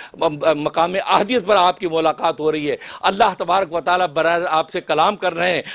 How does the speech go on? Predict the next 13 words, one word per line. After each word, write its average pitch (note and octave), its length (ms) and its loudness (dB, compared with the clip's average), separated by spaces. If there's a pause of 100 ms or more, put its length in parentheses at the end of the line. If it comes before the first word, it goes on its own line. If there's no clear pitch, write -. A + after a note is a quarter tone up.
(160)
तो G3 80 4
गोया G#3+ 200 6
कि B3+ 180 2
फिजिकली C4 520 2
बज़ाहिर B3 300 6
आपकी B3+ 260 2
मुलाकात C#4 500 4
हुई, A#3 220 2 (240)
ये B3 120 4
चूँकि B3 260 4
दसवीं A3 360 4
मेराज C#4+ 380 6
थी, A#3 220 -6